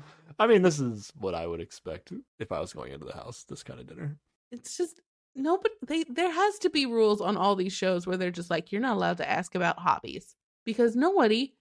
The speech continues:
Speaker 2: ever talks about their ho-, like, this is a perfect time to be like, "What kind of fun shit do you like?" Get to know people that way. You don't need to know their jobs or their ages to know that they go paragliding on the weekend or, like, to raise cactuses or something, you know, like,
Speaker 1: Yeah.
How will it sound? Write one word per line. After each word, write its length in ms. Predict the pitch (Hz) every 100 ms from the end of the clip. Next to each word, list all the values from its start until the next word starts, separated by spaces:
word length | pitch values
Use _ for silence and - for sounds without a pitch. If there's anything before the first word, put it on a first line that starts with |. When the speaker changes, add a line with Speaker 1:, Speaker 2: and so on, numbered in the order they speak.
| _
Speaker 2:
ever 200 | 285 302
talks 360 | 311 240 285 -
about 300 | 220 226 254
their 140 | 302
ho-, 100 | 285 320
like, 240 | 247 233 - _ _
this 100 | 240
is 40 | 202
a 40 |
perfect 320 | 196 285 269 -
time 280 | 233 180
to 60 | 180
be 100 | 185
like, 300 | 196 180 185 _ _ _ _
"What 140 | 208
kind 160 | 220 220
of 60 | 220
fun 180 | 247
shit 260 | 240 285 254
do 80 | 208
you 80 | 190
like?" 360 | 185 165 - _ _ -
Get 140 | 208
to 60 | 240
know 160 | 254
people 260 | 254 233 247
that 200 | 240 247
way. 280 | 190 165 175 _ -
You 120 | 208
don't 120 | 247
need 120 | 269
to 40 | 240
know 140 | 240
their 120 | 220 208
jobs 380 | 214 208 202
or 80 | 196
their 160 | 190 180
ages 380 | 175 185 202 220
to 100 | 220
know 460 | 196 180 190 180 190
that 200 | 170 165
they 120 | 180
go 240 | 175 185 185
paragliding 800 | 180 190 190 185 180 175 180 190
on 120 | 180
the 60 | 175
weekend 520 | 180 180 190 208 202
or, 180 | 185 180
like, 320 | 175 170 165
to 100 | -
raise 260 | 190 175 170
cactuses 720 | - 170 - 185 - 202 214
or 60 | 196
something, 540 | 208 202 220 247 277
you 80 | 294
know, 180 | 285 294
like, 320 | 285 285 285 -
Speaker 1:
Yeah. 340 | 101 92 95